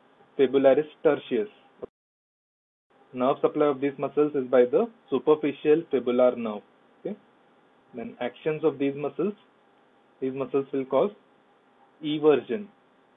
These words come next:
In the foot, I told you there are two special actions, inversion and eversion, and the lateral aspect of the foot is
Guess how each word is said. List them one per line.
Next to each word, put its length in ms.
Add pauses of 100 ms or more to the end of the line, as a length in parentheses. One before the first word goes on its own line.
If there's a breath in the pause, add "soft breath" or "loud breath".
(720)
In 80
the 160
foot, 240 (100)
I 80
told 220
you 80
there 100
are 40
two 180
special 360
actions, 440
inversion 500
and 100
eversion, 540 (280)
and 120
the 60
lateral 360
aspect 300
of 140
the 80
foot 260
is 80